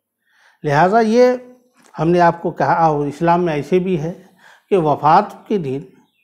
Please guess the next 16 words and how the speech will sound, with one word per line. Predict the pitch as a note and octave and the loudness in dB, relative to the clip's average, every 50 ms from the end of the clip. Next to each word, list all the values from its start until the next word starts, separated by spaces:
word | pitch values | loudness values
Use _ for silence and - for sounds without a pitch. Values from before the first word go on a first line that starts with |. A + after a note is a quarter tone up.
| _ _ _ _ _ - | _ _ _ _ _ -6
तो | F3+ D3 | -6 -4
ज़्यादा | C3 C#3+ D3+ D3 D3+ D#3+ G3 G3 | -2 -2 0 0 0 0 -2 -2
से | G3 | -2
ज़्यादा | G3+ G3+ G3 F#3+ F#3+ G3 | 0 -2 -2 -2 -2 -4
गम | F3 D#3+ F3+ F3+ F3+ | -4 -2 -2 -2 -2
के | E3+ - | -4 -4
दिन, | F3 D#3+ E3 F#3+ F#3 F#3+ F3+ | -6 -6 -4 -4 -4 -4 -2
तीन, | F#3 F#3 F3+ F3+ F3+ - - | -4 -4 -6 -6 -8 -6 -2
तीन | F#3 F3 F3 F3 | 0 0 0 0
दिन | E3 F3+ E3+ | 0 -2 -2
तक | E3 - D#3+ - | -2 -4 -6 -6
है, | D3+ D#3+ D3+ | -6 -8 -8
गम | D3 D#3 D3 | -6 -8 -6
मनाया | C#3+ C#3+ C#3 C#3 C#3 C3+ | -6 -6 -8 -8 -10 -10
जाता | C3+ C#3 C3+ - - - | -10 -12 -14 -16 -20 -20
है। | D#3+ C#3+ | -20 -20